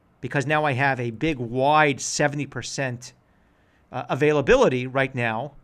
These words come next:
in my stomach lot to make things happen. So what I'll do is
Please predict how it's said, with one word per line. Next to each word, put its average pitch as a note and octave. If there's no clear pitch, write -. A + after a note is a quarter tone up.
in D3
my C3+
stomach G3
lot A#2
to -
make C#3+
things C3
happen. A#2+
So -
what D#3
I'll D3+
do E3
is C#3